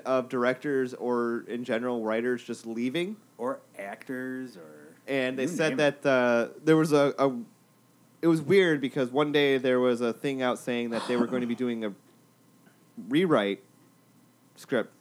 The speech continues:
Speaker 1: for the Batman.
Speaker 2: Which was bad news, too.
Speaker 1: Which, and then the next day, a thing came out saying that, uh, Ben Affleck and, uh, somebody else saying that, you know, though they're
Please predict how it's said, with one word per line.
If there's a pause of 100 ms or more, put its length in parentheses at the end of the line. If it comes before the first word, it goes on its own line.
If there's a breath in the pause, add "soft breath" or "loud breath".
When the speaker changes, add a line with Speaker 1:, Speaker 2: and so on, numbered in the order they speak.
(140)
Speaker 1:
for
the
Batman. (260)
Speaker 2:
Which
was
bad
news,
too. (200)
Speaker 1:
Which,
and
then
the
next
day,
a
thing
came
out
saying
that,
uh,
Ben
Affleck (1300)
and,
uh, (680)
somebody
else
saying
that,
you
know,
though
they're